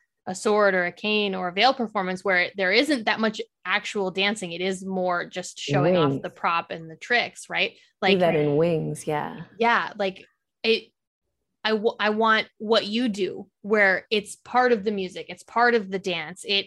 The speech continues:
Speaker 1: it is a thing. It has the tricks, it has the, "Oh, wow," moments, but it's also the dance
Speaker 2: Right.
Speaker 1: as well. Like, m-, being able to marry all of that together,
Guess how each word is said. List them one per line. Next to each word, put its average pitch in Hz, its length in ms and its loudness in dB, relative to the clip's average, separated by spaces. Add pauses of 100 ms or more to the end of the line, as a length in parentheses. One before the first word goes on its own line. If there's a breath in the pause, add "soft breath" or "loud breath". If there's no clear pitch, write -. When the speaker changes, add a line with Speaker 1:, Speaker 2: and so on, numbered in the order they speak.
Speaker 1:
it 208 140 0
is 226 160 4
a 226 60 2
thing. 233 340 2
It - 100 -8
has 214 320 0
the 202 120 -4
tricks, 226 340 -2
it 190 80 -4
has 202 180 0
the, - 140 -2
"Oh, 240 260 6
wow," 214 380 2
moments, 240 480 0
but 226 160 2
it's 208 220 0
also 214 540 2 (440 soft breath)
the 202 100 0
dance - 640 -2 (240)
Speaker 2:
Right. 147 280 -4 (420)
Speaker 1:
as 185 180 -8
well. 190 240 2
Like, 175 160 -4
m-, 208 220 0
being 226 280 2
able 220 200 0
to 214 140 -6
marry 190 320 0
all 180 160 0
of 175 80 -8
that 175 160 -8
together, 180 580 -2